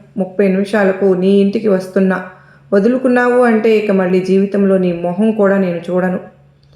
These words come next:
బిడ్డ, నిర్లక్ష్యం చేశావు అంటే అది నిజంగా నీ కర్మే. నీ అంత దురదృష్టవంతురాలు ఎవ్వరు ఇంకొకరుండరు" అని చెప్తాను. ఇంతకు మించి ఇంకేం చెప్పను. తల్లి, నీ దుర్గమ్మ మీద, నీ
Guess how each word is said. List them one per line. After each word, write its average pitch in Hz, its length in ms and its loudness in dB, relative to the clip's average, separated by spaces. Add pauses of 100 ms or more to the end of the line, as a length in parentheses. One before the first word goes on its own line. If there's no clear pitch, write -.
(340)
బిడ్డ, 196 280 2
నిర్లక్ష్యం 202 760 0
చేశావు 226 640 2
అంటే 214 600 0
అది 190 300 0
నిజంగా 208 600 2
నీ 220 140 4
కర్మే. 196 600 -2 (400)
నీ 233 160 4
అంత 254 260 0
దురదృష్టవంతురాలు 208 1120 0
ఎవ్వరు 185 400 0
ఇంకొకరుండరు" 185 680 -2 (560)
అని 208 120 2
చెప్తాను. 196 480 -2
ఇంతకు 208 320 0
మించి 196 300 0
ఇంకేం 196 400 0
చెప్పను. 185 420 -2 (460)
తల్లి, 196 340 0
నీ 196 120 0
దుర్గమ్మ 208 440 0
మీద, 214 300 2
నీ 190 540 -2